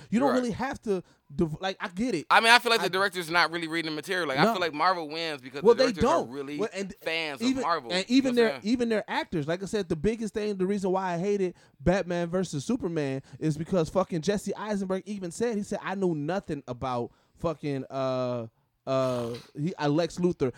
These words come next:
Speaker 1: and I did not read anything intentionally 'cause I didn't wanna be influenced by it." And it's
Speaker 2: What?
Speaker 1: like,
Speaker 2: Like, bro, like,
Speaker 1: like,
Speaker 2: yeah.
Speaker 1: how do you not read the fucking source material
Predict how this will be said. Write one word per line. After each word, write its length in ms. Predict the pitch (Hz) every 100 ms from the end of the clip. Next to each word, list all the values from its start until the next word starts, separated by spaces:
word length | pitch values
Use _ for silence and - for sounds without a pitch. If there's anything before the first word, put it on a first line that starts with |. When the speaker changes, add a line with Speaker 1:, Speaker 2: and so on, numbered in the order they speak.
| -
Speaker 1:
and 160 | 170 165
I 80 | 160
did 320 | 131 208 180
not 220 | 196 190
read 320 | 156 190 220 190
anything 420 | 190 180 175 170 -
intentionally 480 | 143 - 233 196 165
'cause 120 | 156
I 100 | 170
didn't 240 | 175 175
wanna 200 | 165 160
be 140 | 160 175
influenced 580 | 160 143 196 233 175 -
by 220 | 135 117
it." 120 | 107 _ -
And 80 | 233
it's 100 | 240
Speaker 2:
What? 80 | 254
Speaker 1:
like, 400 | 277 277 240 202
Speaker 2:
Like, 220 | 208 196
bro, 280 | 220 202 170
like, 160 | 160
Speaker 1:
like, 200 | 240 240
Speaker 2:
yeah. 120 | 202 -
Speaker 1:
how 180 | 277
do 100 | 277
you 160 | 269 269
not 300 | 277 269 214
read 220 | 254 277
the 80 | 233
fucking 340 | - 269 254
source 340 | 233 285 294 -
material 720 | 226 - 247 262 208 151